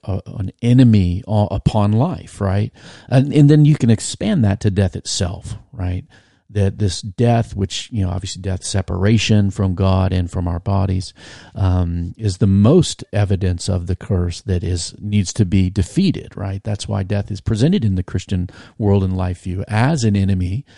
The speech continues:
and as a foe to be defeated and is vanquished by resurrection.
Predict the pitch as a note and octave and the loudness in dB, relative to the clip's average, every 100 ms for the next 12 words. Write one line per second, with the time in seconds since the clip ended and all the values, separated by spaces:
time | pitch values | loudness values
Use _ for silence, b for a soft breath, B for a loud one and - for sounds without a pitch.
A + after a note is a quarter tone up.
0 | B B A2 A2+ A2 A#2 G#2+ A2 - - | B B -4 -2 0 -2 0 -4 -4 2
1 | A#2+ B2+ A#2 G#2 G2 F2+ F#2 - F#2 G#2 | 4 4 4 2 2 0 0 -2 -2 0
2 | G2+ A#2 C#3+ C3 A2 A2 G#2+ - G#2+ A#2 | -2 0 0 2 0 -2 -6 -4 0 0
3 | F#2+ G#2 G2+ G2 - - F2+ F2+ G2 F#2 | 0 0 0 -2 -4 -4 -4 -4 -6 -6
4 | F#2 F#2+ - - | -4 -4 -6 -12